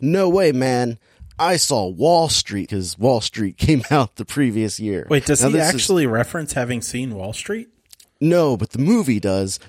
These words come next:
Speaker 2: Oh.
Speaker 1: constantly. Tom Cruise wants to become a millionaire, and the quickest way to do that is to get a job on Wall Street, 'cause it's the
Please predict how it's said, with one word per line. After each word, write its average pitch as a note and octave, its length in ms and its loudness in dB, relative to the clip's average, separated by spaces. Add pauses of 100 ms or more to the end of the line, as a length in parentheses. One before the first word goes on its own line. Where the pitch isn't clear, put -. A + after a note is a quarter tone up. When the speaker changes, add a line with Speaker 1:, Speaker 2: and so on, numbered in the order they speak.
Speaker 2:
Oh. B2 140 0
Speaker 1:
constantly. F2+ 920 0 (120)
Tom C#3 280 0
Cruise C#3+ 340 0
wants B2+ 260 0
to A2+ 80 -8
become B2+ 340 -2
a G2+ 40 0
millionaire, A2 640 2
and D#2+ 160 -6
the E2+ 60 -8
quickest - 400 -4
way C3+ 120 2
to A#2 100 -2
do A2+ 180 -4
that A2+ 340 0
is E2+ 160 -14
to - 80 -16
get A2+ 220 -6
a G2 40 -6
job A2+ 480 -2
on B2+ 280 2
Wall B2 320 2
Street, D#2+ 440 -8
'cause F2 160 -10
it's C3+ 220 -2
the F2 120 -6